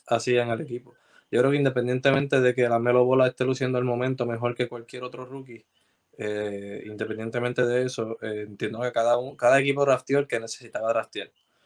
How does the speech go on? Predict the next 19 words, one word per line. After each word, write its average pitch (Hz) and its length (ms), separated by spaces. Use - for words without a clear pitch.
Eh, 104 220
volvemos 110 380
a 120 60
lo 117 80
mismo, 120 320
estamos 117 340
empezando 113 680
la 107 160
carrera 110 360
de 113 100
todos 107 280
ellos, 101 300
no 107 120
llevan 110 260
ni 117 80
veinte 107 300
juegos 110 240
de 113 120
carrera. 104 440